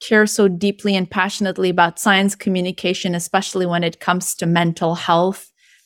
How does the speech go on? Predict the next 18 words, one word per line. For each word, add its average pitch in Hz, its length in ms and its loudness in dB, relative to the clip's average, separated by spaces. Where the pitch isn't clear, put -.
and 185 160 2
wellness 170 460 2
in 175 200 2
general. 165 480 0
So 165 460 0
thank 214 280 2
you 208 80 0
so 196 160 -2
much 180 160 -4
for 185 120 -4
your 165 140 0
time 180 420 0
to 170 280 -4
come 175 180 -4
and 170 120 -2
speak 240 260 0
with 185 100 6
us. 160 300 -2